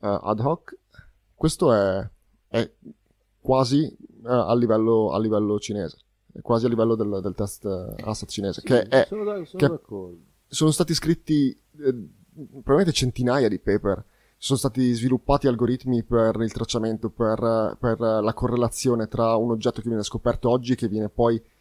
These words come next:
Speaker 1: eh, analizza-, la cui orbita viene analizzata e, eh, decenni dopo o anni dopo viene, viene ricondotto a quel test. È, è così,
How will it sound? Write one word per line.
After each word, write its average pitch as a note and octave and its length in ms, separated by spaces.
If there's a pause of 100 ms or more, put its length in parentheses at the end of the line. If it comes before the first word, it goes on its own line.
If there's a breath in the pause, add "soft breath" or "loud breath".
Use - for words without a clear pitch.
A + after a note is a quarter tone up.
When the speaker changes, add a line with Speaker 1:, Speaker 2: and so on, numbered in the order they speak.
(580)
Speaker 1:
eh, G#2+ 580
analizza-, A#2 520 (460)
la A2+ 140
cui B2+ 140
orbita B2+ 260
viene A2+ 140
analizzata A2+ 760
e, A2+ 280
eh, G#2+ 460 (180)
decenni C3 680
dopo C3 280
o A2 380
anni C3+ 220
dopo B2+ 300
viene, G#2 280
viene A2+ 520
ricondotto B2 560
a A2+ 80
quel A2+ 200
test. - 360 (920 soft breath)
È, - 180 (140)
è F3 280
così, F#3 540